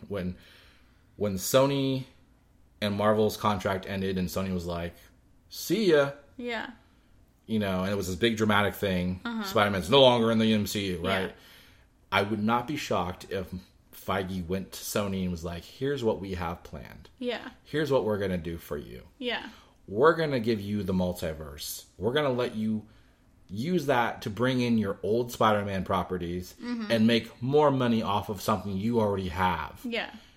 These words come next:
Speaker 1: Because it's now gonna be stamped under Marvel,
Speaker 2: Mm-hmm.
Speaker 1: and people would then flock to it again.
Speaker 2: Mm-hmm.
Speaker 1: Or you'll sell it to another generation of people who never saw those movies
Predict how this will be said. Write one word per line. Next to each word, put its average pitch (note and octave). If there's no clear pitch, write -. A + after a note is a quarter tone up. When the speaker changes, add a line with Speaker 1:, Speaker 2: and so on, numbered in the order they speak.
Speaker 1:
Because A2
it's G#2
now A#2
gonna A2
be G2
stamped G#2
under F#2+
Marvel, A2+
Speaker 2:
Mm-hmm. A3
Speaker 1:
and G2+
people B2+
would G2+
then G#2+
flock -
to F#2
it D#2+
again. D#2
Speaker 2:
Mm-hmm. G#3
Speaker 1:
Or G2+
you'll G#2+
sell A2+
it A2
to A2+
another G2
generation F2+
of E2+
people F2+
who G2
never G#2
saw F2+
those E2
movies E2